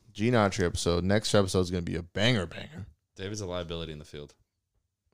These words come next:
Speaker 1: No, he was faded. I mean, he was, like, sleep.
Speaker 2: You can't be
Speaker 1: Faded.
Speaker 2: fifteen and
Speaker 1: You're
Speaker 2: be
Speaker 1: right, you're right.
Speaker 2: faded.
Speaker 1: My bad, my bad. My bad, I won't burn you out. Yeah, that's why I said you were asleep. All right, so, uh, episode twenty-six, Rocks in the Outfield. Um,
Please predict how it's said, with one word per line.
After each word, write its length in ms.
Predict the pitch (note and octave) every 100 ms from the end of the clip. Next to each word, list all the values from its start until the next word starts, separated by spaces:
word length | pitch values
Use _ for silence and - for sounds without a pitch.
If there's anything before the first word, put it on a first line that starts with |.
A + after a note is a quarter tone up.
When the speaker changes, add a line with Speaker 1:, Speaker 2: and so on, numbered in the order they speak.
| - - _ _ _
Speaker 1:
No, 260 | F#2+ F#2+ A#2+
he 120 | G#2 B2+
was 100 | B2
faded. 400 | C3+ D#3 F#2+ - _ _ _ _ _ _ _ _ - - _ -
I 60 | A#2
mean, 100 | B2+
he 80 | C#3+
was, 100 | C3
like, 200 | A2+ F#2+
sleep. 420 | - D3+ A#2+ - _
Speaker 2:
You 60 | -
can't 140 | -
be 100 | -
Speaker 1:
Faded. 340 | - - D3+ E3
Speaker 2:
fifteen 400 | - D3 E3 C3+
and 80 |
Speaker 1:
You're 120 | G2+ F#2+
Speaker 2:
be 60 |
Speaker 1:
right, 100 | C2
you're 80 | C3
right. 60 | -
Speaker 2:
faded. 200 | E2 D#2+
Speaker 1:
My 80 | E2+
bad, 140 | - -
my 60 |
bad. 120 | - - - - -
My 100 | A2
bad, 180 | G#2 F#2
I 20 |
won't 180 | G2 F2+
burn 160 | F2+
you 60 | F2
out. 140 | - - - - - - _ _ -
Yeah, 120 | F#2+
that's 100 | A2+
why 60 | C3+
I 40 |
said 160 | F#3+ E3
you 60 |
were 60 | G#2
asleep. 320 | - G3+ -
All 80 | C3
right, 160 | A#2 -
so, 440 | D3+ C#3 C3 A2 -
uh, 160 | B2+
episode 300 | F#2 B2+ D#3+
twenty-six, 440 | D3+ C#3 - C3+ -
Rocks 200 | A2 -
in 40 |
the 60 | A2+
Outfield. 460 | G#2+ A2 G#2 F#2+ -
Um, 840 | G2 F#2+ F#2 F#2 F#2 F2+ F2+ F2+